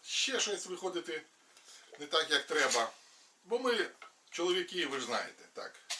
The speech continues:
Це жінки, вони в цьому професіонали. Хоча мені дружина завжди каже, що всі найвідоміші, е, шеф-кухарі, вони чоловіки. Ну,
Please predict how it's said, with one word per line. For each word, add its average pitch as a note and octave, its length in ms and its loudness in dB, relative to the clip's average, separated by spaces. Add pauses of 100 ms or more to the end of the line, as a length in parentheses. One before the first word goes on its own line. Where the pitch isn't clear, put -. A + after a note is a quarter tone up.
(600)
Це D3+ 80 -2
жінки, F3 400 -2
вони C#3 240 0
в A2+ 60 -6
цьому B2+ 260 -6
професіонали. G2 720 -10 (420)
Хоча B2 400 4 (300)
мені C#3+ 260 0
дружина C#3 420 -4
завжди A#2+ 300 -4
каже, C#3+ 320 4
що B2 220 -2 (640)
всі F3+ 460 4 (360)
найвідоміші, C3+ 1000 0 (320)
е, G#2+ 160 -4
шеф-кухарі, F3 680 0
вони C#3 300 0
чоловіки. B2 540 -2 (520)
Ну, B3+ 220 -8